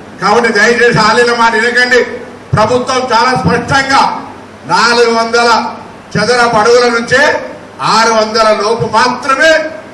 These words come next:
పర్మిషన్ ఇస్తా ఉంది. ప్రభుత్వం ఐదు లక్షల రూపాయలు మళ్ళీ తిరిగి కట్టాల్సినటువంటి అవసరం లేని సహకారం చేస్తుంది.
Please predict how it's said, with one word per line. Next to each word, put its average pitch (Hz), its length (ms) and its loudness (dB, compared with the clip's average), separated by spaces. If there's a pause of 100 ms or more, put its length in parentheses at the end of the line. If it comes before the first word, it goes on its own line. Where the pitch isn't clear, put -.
(200)
పర్మిషన్ 233 460 -2
ఇస్తా 220 220 -2
ఉంది. 226 260 0
ప్రభుత్వం 214 600 -4
ఐదు 208 200 0
లక్షల 220 300 -2
రూపాయలు 247 480 -2 (560)
మళ్ళీ 233 280 -4
తిరిగి 240 400 -10
కట్టాల్సినటువంటి 247 1080 -2 (240)
అవసరం 269 440 0
లేని 262 240 0
సహకారం 254 480 -2
చేస్తుంది. 247 720 0